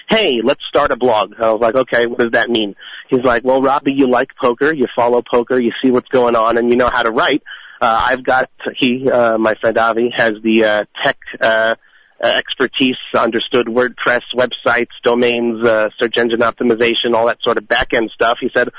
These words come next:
"It would make a good partnership. Let's just start it and see what happens." And I was like, "Okay, let's give it a shot." So I didn't know for whom I was writing, didn't understand much. I sort of put stuff together on a Word document. I think my first, um, my first, uh,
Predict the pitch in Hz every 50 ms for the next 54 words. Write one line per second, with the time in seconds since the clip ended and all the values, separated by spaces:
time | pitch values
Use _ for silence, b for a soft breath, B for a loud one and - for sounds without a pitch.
0 | B B B B B B 127 123 127 123 127 127 - 127 120 123 143 139 - -
1 | 160 190 214 - 226 214 165 - 139 120 - - 127 131 - - 156 - - -
2 | - 135 123 135 156 165 - 131 117 - - 143 139 147 147 - 151 143 131 -
3 | 104 95 - - B B B B B B B - 156 160 165 151 165 160 165 -
4 | - _ - - 117 127 165 175 196 190 190 202 214 214 _ _ - 131 131 123
5 | 123 135 143 139 143 135 123 - 117 104 92 80 - _ _ _ _ _ - -
6 | 127 135 151 151 165 160 156 147 139 135 135 131 127 - - - 160 120 - 151
7 | 147 147 139 131 127 127 120 - 147 147 147 143 151 151 151 147 - 143 131 139
8 | 131 131 127 123 113 - - 127 120 120 131 139 147 156 - - 123 113 - -
9 | 139 123 117 117 - - - 139 123 - - - - 123 - - - 120 120 127
10 | 120 123 117 117 113 113 117 127 151 156 147 - 151 147 147 - - 151 147 147
11 | 131 113 101 - 117 - 117 117 - - 131 123 - - - - - B B B
12 | B B B B - 113 113 113 110 110 110 110 110 110 110 107 - _ - -
13 | - _ - - - - 123 117 - - - - - 123 120 110 107 107 107 104
14 | 107